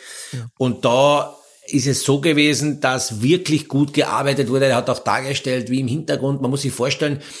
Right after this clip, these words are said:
Speaker 2: da arbeiten zwanzig Leute in den Abfahrtsdisziplinen irgendwo on the side, die sieht keiner, die, die haben dort ein Skido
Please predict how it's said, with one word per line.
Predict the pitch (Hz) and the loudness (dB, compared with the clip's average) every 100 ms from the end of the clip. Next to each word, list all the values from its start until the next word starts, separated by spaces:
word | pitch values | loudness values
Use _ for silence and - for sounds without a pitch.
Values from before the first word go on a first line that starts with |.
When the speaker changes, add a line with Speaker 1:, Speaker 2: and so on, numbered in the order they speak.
| - - _ _ - | -18 -20 _ _ -4
Speaker 2:
da | 120 | 2
arbeiten | 113 139 151 151 143 139 - _ | 4 4 2 2 -4 -4 -18 _
zwanzig | - 117 160 - - 165 139 | 0 2 0 -2 -2 -2 0
Leute | 110 120 139 - 156 175 170 131 - - - _ | 2 2 -2 0 2 2 -2 -8 -20 -20 -20 _
in | 135 | 0
den | 127 120 - | 2 0 0
Abfahrtsdisziplinen | 117 - 156 - 156 139 151 - 135 156 156 151 | 0 0 -2 -2 -2 -2 -2 0 0 0 0 -2
irgendwo | 143 190 208 175 120 143 156 160 | -2 0 0 0 2 2 2 0
on | 151 139 | 0 0
the | 120 | 0
side, | - 120 117 202 208 - | 0 0 0 0 -2 -6
die | 131 | -4
sieht | - 175 - | -4 -6 -2
keiner, | 151 151 185 | -2 0 -2
die, | 143 120 117 | -2 -4 0
die | 127 | 0
haben | 123 | 0
dort | 135 135 | 0 0
ein | 120 | 0
Skido | 110 - 160 180 180 - | 0 0 2 2 2 -2